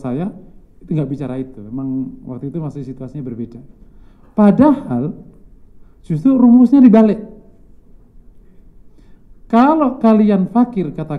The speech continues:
Quran, maka Allah akan cukupkan.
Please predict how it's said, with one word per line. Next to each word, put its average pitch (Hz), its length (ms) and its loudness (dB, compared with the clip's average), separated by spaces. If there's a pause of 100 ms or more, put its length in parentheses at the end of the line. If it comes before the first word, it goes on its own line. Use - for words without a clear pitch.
Quran, 170 560 -4
maka 156 320 -8
Allah 196 400 2
akan 214 180 0 (1400)
cukupkan. 143 560 -10